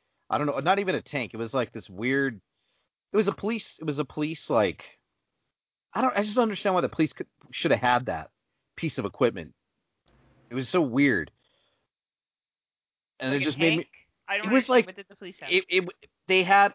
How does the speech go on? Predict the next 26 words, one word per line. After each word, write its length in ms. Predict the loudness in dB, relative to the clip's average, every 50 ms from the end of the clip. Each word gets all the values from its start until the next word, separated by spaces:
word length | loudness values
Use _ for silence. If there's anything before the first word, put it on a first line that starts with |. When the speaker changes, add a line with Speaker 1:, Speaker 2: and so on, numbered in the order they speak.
| _ -2
Speaker 1:
on 120 | -2 0
the 80 | 0 -2
trailer, 580 | -4 -2 -2 0 2 2 2 2 2 0 -2 -2 -4
watch, 180 | -6 -4 -4
I'm 80 | -2 -2
gonna 140 | -2 -2 -4
send 200 | -4 -6 -6 -6
it 120 | -6 -8
to 80 | -6 -6
the, 180 | -4 -6 -6 _ _ _ _ _ _ _ _ _
to 100 | -4 -4
the 80 | -4 -4
chat. 380 | -2 2 4 4 4 4 2 -2 _ _ _ _ _ _ _ _ _ _ -16 -12
You 140 | -8 -2
guys 220 | 2 2 2 2 0
can 160 | -6 -12 -12
see. 340 | -10 -8 -8 -8 -8 -8 -10 _ _ _ _ _ _ _ _ _ _ _ _ _ _ _ _ _ _ _ _ _ _ _ _ _ _ _ _ _ _ _ _ _ _ _ _ _ _ _ _ _ _ _ _ _ _ _ _ _ _ _ _ -8 -6
<clears throat> 160 | -6 -2 0 2 4 4 4 2 0 -4 -8 -12 _ _ _ _ _ _ _ _ _ _ _ _ _
'Cause 120 | -8 -6
I 40 | -6
took 200 | -4 -6 -8 -10
the 80 | -10 -16
picture 360 | -16 -16 -16 -12 -10 -10 -10 -12 _ -10
just 240 | -8 -8 -6 -6 -10
this 180 | -14 -14 -12
morning. 340 | -10 -10 -10 -10 -10 -14